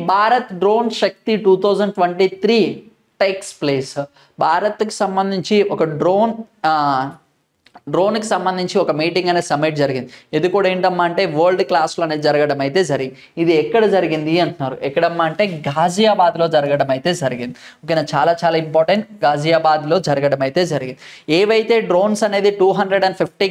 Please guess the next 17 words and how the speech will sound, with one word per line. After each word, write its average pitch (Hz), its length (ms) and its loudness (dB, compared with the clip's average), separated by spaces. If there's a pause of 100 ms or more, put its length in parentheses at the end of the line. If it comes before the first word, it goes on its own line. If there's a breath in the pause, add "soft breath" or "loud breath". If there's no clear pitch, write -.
grams 202 380 0
కన్నా 202 200 0 (100)
ఎక్కువ 185 280 0
ఉంటాయో 196 320 2 (260)
వాటి 185 240 0 (160)
ఖచ్చితంగా 220 640 -2
మనం 175 220 -2
permission 170 500 -2
తీసుకునే 185 420 -2
fly 143 140 0 (140)
చేయాలి. 135 400 2 (360 loud breath)
ఓకేనా, 165 280 0 (100)
Drones 202 460 0
అంటే 214 160 0 (240)
unmarried 180 720 0 (580 loud breath)
aerial 156 400 2
vehicles, 143 420 0